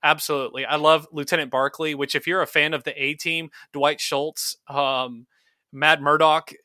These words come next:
i-, as Lieutenant Barclay i-, is just amazing. So my favorite episodes are the holodeck episodes, but, but then, like, the development of the cast together, watching them grow from seasons one through seven is just really fascinating,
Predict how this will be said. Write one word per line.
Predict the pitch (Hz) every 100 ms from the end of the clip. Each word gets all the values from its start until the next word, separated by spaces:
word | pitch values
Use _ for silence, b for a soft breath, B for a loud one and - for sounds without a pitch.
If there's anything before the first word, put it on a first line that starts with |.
| _
i-, | 151
as | 123 143 139 135
Lieutenant | 139 - 147 139
Barclay | 131 135 147 147 139
i-, | 156
is | 151 151 131
just | 131 135
amazing. | - 120 120 123 135 139 135 131
So | - 135
my | 135 139
favorite | 180 202 175
episodes | 156 147 143 135
are | 131
the | 120
holodeck | - 143 143 143 151
episodes, | 147 143 151 143 127 - B B -
but, | 143 135 _ _
but | - 147
then, | 165 165
like, | 156 -
the | -
development | 135 139 123 160 202 190 170
of | 143
the | 147
cast | - 151 147 -
together, | 127 131 120
watching | 117 151 202
them | 160 143
grow | 127 123 135 131 123
from | 113 123 120
seasons | - 120 117 117
one | 120 117
through | 123
seven | - 117 110
is | 110 117
just | 143 -
really | 143 127
fascinating, | - 117 - 117 110